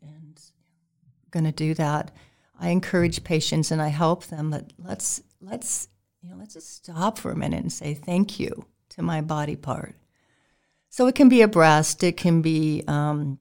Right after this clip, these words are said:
you know, part of your colon, it can be, I, I've had patients that part of the jaw is removed and, you know, melanoma,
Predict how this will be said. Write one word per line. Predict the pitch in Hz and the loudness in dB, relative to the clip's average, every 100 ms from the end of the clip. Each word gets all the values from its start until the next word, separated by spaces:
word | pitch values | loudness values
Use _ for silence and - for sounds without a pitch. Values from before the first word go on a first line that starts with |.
| _ _ _ _ - | _ _ _ _ -6
you | 160 | -2
know, | 147 | -2
part | 147 160 165 | 2 2 4
of | |
your | 165 | 0
colon, | 190 - 320 302 277 247 220 190 | -4 -2 4 6 8 8 8 6
it | 175 | 4
can | - 180 170 | 0 0 0
be, | 165 160 160 - | -4 -10 -12 -12
I, | - 214 - | -6 -6 -4
I've | 220 | -2
had | 214 208 | -2 -4
patients | 202 175 - 170 170 - | -4 -4 -2 -4 -4 -6
that | 175 - - - 185 | -8 -10 -20 -20 -18
part | 190 175 | -8 -6
of | 160 | -6
the | |
jaw | 160 196 220 226 214 214 - | -4 -2 0 0 -2 -6 -10
is | 196 196 - 220 | -6 -6 -6 -6
removed | 208 202 202 202 208 202 - | -4 -2 -2 0 -2 -4 -6
and, | 175 165 202 | -4 -4 -4
you | |
know, | 202 - 185 - _ _ _ _ _ _ _ - | -4 -6 -10 -16 _ _ _ _ _ _ _ -20
melanoma, | 185 185 175 175 196 190 185 185 185 | -6 -2 2 4 6 6 4 2 0